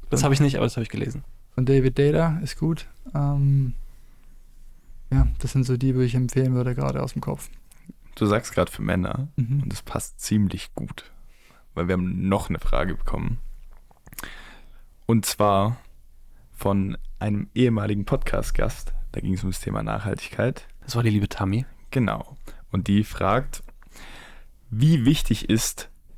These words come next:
Speaker 3: Gender-Definition für die Selbstfindung? Ich denke, damit machen wir ein bisschen Fass auf, aber wir versuchen, das Ganze kurz zu halten. Ich meine, wir hören's überall, äh,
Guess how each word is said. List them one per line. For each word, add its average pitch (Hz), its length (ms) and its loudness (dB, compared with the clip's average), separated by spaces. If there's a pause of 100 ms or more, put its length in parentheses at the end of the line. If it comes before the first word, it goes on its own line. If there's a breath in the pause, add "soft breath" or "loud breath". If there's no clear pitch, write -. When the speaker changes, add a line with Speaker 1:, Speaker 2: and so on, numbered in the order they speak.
(120)
Speaker 3:
Gender-Definition 98 1400 4
für - 220 -8
die 95 120 2
Selbstfindung? 85 760 -2 (1800 soft breath)
Ich - 80 -16
denke, 98 200 4
damit 98 220 4
machen 98 200 2
wir 92 80 4
ein 92 80 4
bisschen 120 380 2
Fass - 320 -2
auf, - 340 0
aber 98 100 2
wir 92 60 2
versuchen, 107 320 4
das 95 140 2
Ganze 101 260 2
kurz - 340 0
zu 139 120 4
halten. 139 400 2 (1400 loud breath)
Ich 98 100 -2
meine, 95 220 4
wir 92 100 6
hören's 95 280 4
überall, 107 540 2 (360)
äh, 90 440 6